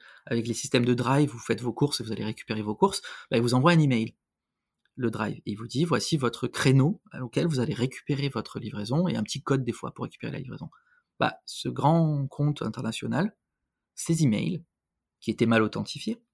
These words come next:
mais il n'y avait pas que des marques en cause, hein, il n'y avait pas de démarque, mais il y avait des problèmes de S P F et de D K I M, Google avait décidé,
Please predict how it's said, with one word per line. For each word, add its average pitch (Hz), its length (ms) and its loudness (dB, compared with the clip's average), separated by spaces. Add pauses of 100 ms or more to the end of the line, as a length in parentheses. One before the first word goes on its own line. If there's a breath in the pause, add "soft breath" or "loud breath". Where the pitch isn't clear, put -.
(180)
mais 123 120 0
il - 20 2
n'y 110 60 0
avait 107 100 -2
pas - 140 -2
que - 120 -6
des 113 120 0
marques 127 240 -6
en 120 40 -12
cause, 165 240 -6
hein, 123 120 -4
il - 20 -14
n'y 113 60 -14
avait - 100 -12
pas 113 140 -4
de 113 40 -6
démarque, 123 380 2
mais 107 60 -10
il 104 40 -12
y - 140 -14
avait 104 80 -10
des 107 100 -2
problèmes 120 360 2
de 117 80 2
S 110 100 -2
P 123 180 0
F 123 120 -4
et 113 40 -8
de 107 40 -10
D 117 100 -6
K - 100 -10
I 113 140 -4
M, 220 140 -4 (1400 soft breath)
Google 131 340 8
avait 131 160 6
décidé, 120 500 -2